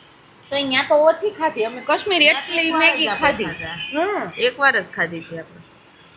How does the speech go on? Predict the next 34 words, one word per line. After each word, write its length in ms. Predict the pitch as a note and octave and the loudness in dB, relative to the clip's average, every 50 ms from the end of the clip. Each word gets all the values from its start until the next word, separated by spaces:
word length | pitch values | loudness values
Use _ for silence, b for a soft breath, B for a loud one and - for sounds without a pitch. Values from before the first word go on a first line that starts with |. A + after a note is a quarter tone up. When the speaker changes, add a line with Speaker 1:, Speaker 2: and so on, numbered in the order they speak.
| - - - | -18 -12 -6
Speaker 2:
પણ 120 | - A#3+ A#3+ | -4 -4 -2
ઠંડુ 380 | A#3 C4 D4 C#4+ D4+ D#4 D4+ | 2 2 2 4 4 2 2
વાતાવરણ 520 | C#4+ C#4+ D4 C#4+ D4+ D4 D4 C#4+ C#4+ C#4+ D4 | 4 4 4 4 4 4 6 6 6 4 2
હોય 140 | D4+ E4+ G4 | 2 -2 -4
ને 80 | F#4+ | -6
એટલે 160 | D4+ B3+ B3 A3+ - | -4 -2 -2 -2 -2
પચી 320 | B3+ B3+ - - C4 A#3 | -2 -4 -4 -4 -8 -6
જાય. 220 | G3+ G3+ F#3+ F#3 F#3+ | 0 2 4 4 6
આપણે 300 | G3 G#3 - - G3+ G3+ | 4 4 2 -2 -6 -8
અહીંયા 240 | G3+ G3+ G3 F#3 E3+ | -6 -6 -6 -6 -6
કેવડાવે 580 | - G3 F#3+ F#3+ F3+ F3 E3 D#3+ D#3+ D#3+ E3+ | -8 -10 -10 -8 -6 -6 -6 -6 -6 -8 -12
છે. 280 | E3+ - D#3+ - G#3 G#3+ | -16 -16 -20 -18 -10 -6
Speaker 1:
વાંધો 420 | A3+ B3+ C4+ C#4+ D#4 D#4+ G4+ F#4 | -2 0 0 0 0 0 -2 -2
ન 200 | F#4 G#4+ G4+ F#4 | -2 -4 -4 -4
આવે, 240 | F4 E4 D4 D4 C#4 | -4 -4 -2 -2 -4
તરત 380 | C#4 - D4+ D#4+ E4+ D4+ D#4 - | -2 -2 0 0 0 0 -2 -4
પચી 340 | - C4 C4 - C4+ A#3 G#3 | -10 -12 -12 -10 -10 -10 -6
જાય. 140 | G#3+ G#3+ G3+ | -4 -4 -4
કારણ 280 | G#3 A3 A3 A3+ A3+ A3 - - - - - G3+ G3+ | -2 -2 -2 -2 -4 -6 -12 -20 -20 -20 -16 -6 0
એક 180 | D4 D#4+ F4 F4 | 4 4 4 4
Speaker 2:
ગરમી 240 | C4+ C4+ C4+ C#4 C#4 | 0 -6 -12 -12 -12
હોય 220 | C#4+ D4+ E4 F#4+ G4+ G4 | -12 -12 -14 -14 -12 -12
ને, 100 | G#3+ F#3+ | -12 -10
ગરમી 500 | F#3 F#3+ F#3+ F#3+ G3 G3 F#3 F3 E3+ D#3+ C3+ - - - - - - - - - | -6 -4 -4 -4 -6 -8 -10 -10 -12 -12 -14 -20 -20 -20 -20 -20 -20 -18 -8 -6
એટલે 360 | F#3 F#3+ F#3+ G3 G3 G3 G3 G3 G3 F#3+ F#3+ F#3+ F#3 F#3 | -6 -6 -2 0 2 4 6 6 6 6 4 4 4 2
પેટમાં 520 | F3+ - A3+ A3+ G#3+ A3 G3+ G3+ F#3 F3+ | 2 2 2 2 2 2 0 0 0 0
દુખવા 400 | F3+ F#3 F3+ - - F#3+ F3+ E3 | 0 -2 -6 -6 -4 0 0 0
કરે. 280 | D#3+ - E3+ E3 D#3+ D#3 D3+ - | 0 0 -2 -4 -4 -4 -4 -4
પચે 320 | G3 G3+ G3+ A3 G#3+ A3 | -4 -4 -2 -2 -2 -2
નહીં 200 | A3+ A#3 A#3 G#3+ | -2 -4 -4 -4
ને 60 | F#3+ | -4
એટલે 180 | F3+ E3 F3 E3+ | -4 -4 -6 -8
પેટમાં 480 | - - F#3+ F#3 F3 E3+ E3+ D3+ D3 | -6 -6 -6 -6 -6 -8 -10 -10 -10
દુખે. 280 | D#3 D#3+ D#3+ - - D#3+ | -12 -16 -20 -20 -20 -20